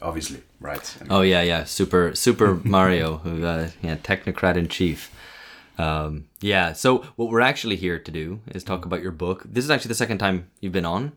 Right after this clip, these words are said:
Speaker 1: Mm-hmm.
Speaker 2: Uh, we talked about your excellent book, uh, The Digital Party, before, and this was, that was maybe about, what is it, two thousand eighteen or something like that?
Speaker 1: Yeah,
Speaker 2: Um,
Speaker 1: before the pandemic, so it feels, uh, it feels like another decade.
Speaker 2: It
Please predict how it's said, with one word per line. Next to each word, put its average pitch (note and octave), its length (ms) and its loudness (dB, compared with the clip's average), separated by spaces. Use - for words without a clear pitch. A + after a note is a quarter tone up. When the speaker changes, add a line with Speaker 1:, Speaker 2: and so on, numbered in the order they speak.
Speaker 1:
Mm-hmm. F#2+ 120 -8
Speaker 2:
Uh, F2 500 2
we F#2+ 100 -2
talked F#2+ 240 0
about F#2 140 0
your F2 80 0
excellent G2+ 320 0
book, D#2+ 280 -2
uh, E2 160 0
The E2+ 80 -4
Digital F#2+ 360 2
Party, F#2 400 2
before, F#2 400 -2
and A#2 160 0
this F#2 120 -6
was, G2 100 -4
that A#2 80 2
was A#2 80 -2
maybe C#3+ 200 0
about, F#2+ 280 2
what G2+ 120 -4
is F2+ 100 -6
it, D#2 100 -8
two G2+ 100 -4
thousand G2 260 2
eighteen A2+ 360 2
or A#2 60 2
something A2+ 260 -2
like G#2+ 160 -2
that? A2+ 260 2
Speaker 1:
Yeah, F2 300 2
Speaker 2:
Um, E2+ 280 -2
Speaker 1:
before G#2 240 0
the B2 80 4
pandemic, G2 520 0
so - 160 -6
it G#2+ 120 -2
feels, G2+ 320 0
uh, F2+ 180 0
it - 100 -8
feels F#2+ 200 -2
like F2+ 200 2
another F2+ 260 4
decade. E2 320 -4
Speaker 2:
It B2 120 6